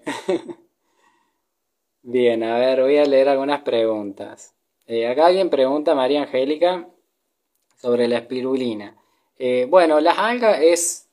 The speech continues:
uno de los alimentos con más carga nutricional que existen. Así que, si los pueden conseguir y los quieren incorporar, está bueno. Ahí tienen yodo, tienen un montón de nutrientes, de minerales.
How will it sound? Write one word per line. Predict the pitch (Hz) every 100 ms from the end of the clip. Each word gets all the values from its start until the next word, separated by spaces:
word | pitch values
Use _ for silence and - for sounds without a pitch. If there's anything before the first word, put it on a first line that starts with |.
| _
uno | 170 185
de | 170
los | 135
alimentos | 120 123 139 165 147
con | 127 123 123
más | 143 170 -
carga | - 147 170 147
nutricional | 120 113 107 120 117 123
que | 120
existen. | - 117 107 - 101 - _ _ _ _ _ -
Así | 101 123 120
que, | 147 147 - _ _
si | _ -
los | 110 -
pueden | 139 135
conseguir | 127 120 127 139 170 160
y |
los | 120 -
quieren | 123 117
incorporar, | 113 101 104 - 113 147 160
está | - 110
bueno. | 110 104 104 _ _ _ _ _ _ _ _
Ahí | 110 110
tienen | 110 104 101
yodo, | 120 165 165 160 147
tienen | 127 123 113
un |
montón | 110 107 113 113
de |
nutrientes, | 107 98 123 156 165 147 131
de | 110
minerales. | 104 101 101 127 151 151 139 131 123 -